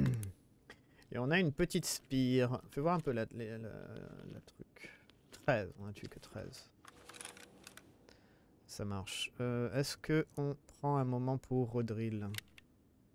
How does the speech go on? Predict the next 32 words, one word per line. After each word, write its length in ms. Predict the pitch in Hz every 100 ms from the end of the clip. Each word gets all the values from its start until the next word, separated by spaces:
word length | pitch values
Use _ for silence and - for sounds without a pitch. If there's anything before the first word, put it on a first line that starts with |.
| - - - - -
Pourquoi 260 | 135 - 147
pas ? 260 | 139 135 - - -
Fais 80 | 139
voir 140 | 156
un 60 | 170
peu 100 | 180
avec, 200 | 156 -
euh, 140 | 127
on 100 | 123
a 80 | 123 - - - -
tiré 220 | - 156
un 80 | 131
chargeur 420 | - 135 139 131
entier. 160 | 120 110
Vous 140 | 107
avez 80 | 117
vu 100 | 143
la 80 | 117
barre 420 | 107 120 135 135
qui 140 | -
a, 140 | 113 104
qui 100 | 120
a 60 |
baissé ? 300 | 120 117 - 135 135 -
Ouais, 60 | - -
c'est 140 | -
chaud. 280 | - - - - - - - - - -
C'est 60 | 120
chaud. 160 | - -
Faut 100 | 156
faire 140 | 185
attention, 400 | 185 180 160 123